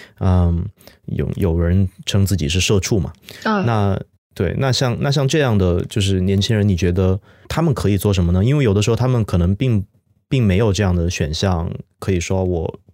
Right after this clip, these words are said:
Speaker 1: 辞职也好，或者是我觉得我可以换工作也好，你会给他们什么样的建议？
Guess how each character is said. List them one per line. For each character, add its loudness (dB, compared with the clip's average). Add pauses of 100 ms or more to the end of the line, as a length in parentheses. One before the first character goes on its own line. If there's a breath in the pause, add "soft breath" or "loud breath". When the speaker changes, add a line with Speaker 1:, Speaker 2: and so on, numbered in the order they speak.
(200)
Speaker 1:
辞 -2
职 0
也 2
好， -4
或 -2
者 -2
是 -2
我 0
觉 0
得 2
我 2
可 -4
以 2
换 -2
工 -2
作 -2
也 -6
好， -10
你 -4
会 -2
给 -2
他 -2
们 0
什 -8
么 -6
样 -4
的 -4
建 -4
议？ -2